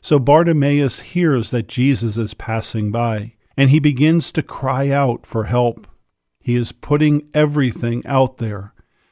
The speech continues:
to come in contact with Jesus. He's making such a commotion that Jesus hears him and immediately tells others,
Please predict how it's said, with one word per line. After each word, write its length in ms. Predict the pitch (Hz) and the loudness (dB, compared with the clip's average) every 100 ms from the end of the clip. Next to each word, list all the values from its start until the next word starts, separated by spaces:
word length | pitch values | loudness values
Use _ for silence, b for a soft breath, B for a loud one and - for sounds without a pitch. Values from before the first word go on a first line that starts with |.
| _ | _
to 100 | - | -6
come 280 | 117 139 147 | -2 2 4
in 140 | 156 151 | 4 0
contact 760 | - 131 120 - 107 107 - | 0 2 0 -2 -6 -6 -8
with 140 | 110 | -10
Jesus. 680 | - 117 120 104 104 101 - _ _ _ _ _ _ | -4 -2 -2 -2 -8 -10 -20 _ _ _ _ _ _
He's 240 | - 160 127 | 0 2 4
making 460 | 156 170 180 175 | 4 2 2 -2
such 380 | - - 123 - | -2 0 0 -2
a 60 | - | -8
commotion 760 | - 117 117 117 - 98 104 _ _ _ _ _ | -2 -2 0 -4 -6 -10 -10 _ _ _ _ _
that 220 | 135 127 | 0 0
Jesus 500 | - 143 156 165 139 | 2 2 2 0 -2
hears 480 | - 175 175 165 - | -4 -2 2 2 0
him 300 | 117 104 110 _ _ _ - | -4 -4 -10 _ _ _ 0
and 160 | 131 | 2
immediately 760 | 131 131 131 147 160 156 160 160 | 4 2 2 2 0 0 -2 -6
tells 480 | - - 147 151 123 | -6 0 2 2 0
others, 560 | 120 104 104 101 - | -2 -4 -10 -14 -20